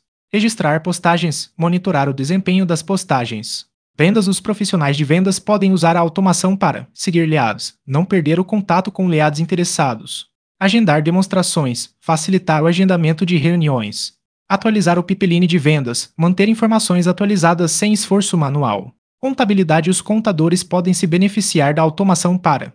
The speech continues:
faturamento, automatizar a criação e envio de faturas, onboarding de clientes,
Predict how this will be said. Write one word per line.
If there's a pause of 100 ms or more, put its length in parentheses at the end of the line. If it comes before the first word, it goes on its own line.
faturamento, (160)
automatizar
a
criação
e
envio
de
faturas, (360)
onboarding
de
clientes,